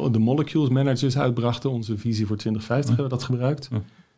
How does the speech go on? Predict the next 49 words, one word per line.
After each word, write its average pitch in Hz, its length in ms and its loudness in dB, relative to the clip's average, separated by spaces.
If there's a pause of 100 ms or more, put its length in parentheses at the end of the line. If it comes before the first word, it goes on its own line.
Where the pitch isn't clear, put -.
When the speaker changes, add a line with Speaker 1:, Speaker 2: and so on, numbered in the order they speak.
(100)
Speaker 1:
We 110 120 -2
hebben 110 100 2
dat 107 180 0
gebruikt. 110 760 0
Speaker 2:
En 127 80 8
dan, 131 140 8
en 120 80 4
dan 117 280 2
zorg 123 240 4
je 120 60 -2
dat 113 200 2
er 107 220 2
iets 110 140 -2
in 110 100 4
een 107 80 4
tram 123 240 4
hangt 110 300 4
of 113 160 -6
een 113 160 -2
billboard 107 440 4
Speaker 1:
En 135 60 2
je 123 60 4
Speaker 2:
in 107 60 2
Speaker 1:
kunt 107 120 4
Speaker 2:
een, 117 60 4
Speaker 1:
de 98 40 2
Speaker 2:
in 127 60 4
een, 117 60 8
Speaker 1:
zijkanten 120 280 6
Speaker 2:
in - 40 -
een 120 40 8
Speaker 1:
van 123 100 10
de 123 60 10
Speaker 2:
metro. 120 180 6
Speaker 1:
trams 123 200 8
in 131 80 4
Brussel, 123 420 2
Speaker 2:
Met 120 180 4
als 117 80 4
Speaker 1:
Brussel 110 200 8
Speaker 2:
doel 135 100 10
Speaker 1:
boeken. 127 180 6
Speaker 2:
dat 113 100 4
er 113 120 4
beleidsmakers, 113 960 2
Speaker 1:
Dat 113 120 -4
Speaker 2:
commissieambtenaren 117 840 6
Speaker 1:
bericht 110 160 -2
zien. - 80 -12